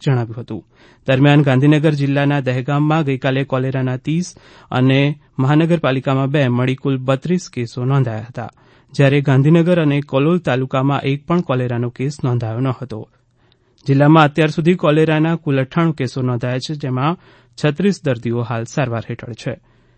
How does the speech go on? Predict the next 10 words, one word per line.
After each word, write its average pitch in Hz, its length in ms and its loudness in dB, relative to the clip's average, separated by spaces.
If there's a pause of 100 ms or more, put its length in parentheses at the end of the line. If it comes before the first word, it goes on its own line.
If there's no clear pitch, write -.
(380)
ગાંધીનગરમાં 143 600 4
કોલેરાને 147 520 2
નાથવા 139 360 0
માટે 156 380 0
દહેગામ, 135 580 0
કલોલ, 143 380 0
ગાંધીનગર 143 560 0
અને 135 200 0
મહાનગરપાલિકા 127 800 -2
વિસ્તારમાં 127 600 -4